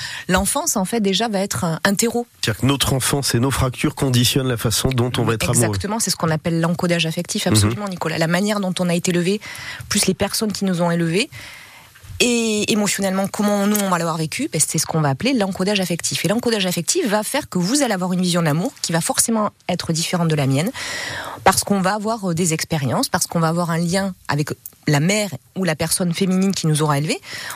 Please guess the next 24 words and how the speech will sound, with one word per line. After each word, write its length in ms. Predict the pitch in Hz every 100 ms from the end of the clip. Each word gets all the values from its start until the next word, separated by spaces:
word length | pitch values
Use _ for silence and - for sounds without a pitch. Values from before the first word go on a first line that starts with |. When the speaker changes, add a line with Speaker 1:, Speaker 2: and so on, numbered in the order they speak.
| -
Speaker 1:
On 80 | 160
parle 480 | 151 190 185 151 143 - _ 143
d'accordage, 540 | 160 202 170 190 208
je 40 |
trouve 140 | - 170
que 60 |
c'est 100 | -
un 40 | 165
mot 120 | 165
magnifique, 480 | 180 190 196 262 208
en 80 | 151
fait. 180 | 160
Comment 200 | - 180
on 20 | 175
va 100 | 165
accorder 420 | 165 185 185 196
un, 240 | 165 156 151 -
un 100 | 180
instrument 380 | 185 - 180
de 60 | 170
musique, 280 | 175 233 -
en 40 |
Speaker 2:
Mhm. 60 | 104
Speaker 1:
fait. 160 | 107